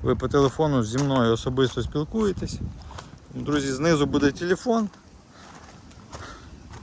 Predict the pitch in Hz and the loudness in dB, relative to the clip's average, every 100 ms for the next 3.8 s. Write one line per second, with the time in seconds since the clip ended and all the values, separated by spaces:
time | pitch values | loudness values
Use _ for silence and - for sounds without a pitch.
0 | - 151 180 - 220 226 220 185 156 139 | 0 6 6 6 4 6 4 4 2 6
1 | 147 143 139 156 147 143 160 151 165 185 | 6 4 6 6 6 2 0 -2 0 2
2 | 170 - 135 127 - 156 151 123 156 147 | 2 2 2 2 0 2 0 2 4 4
3 | 143 131 123 151 143 190 180 | 4 4 2 -2 2 4 4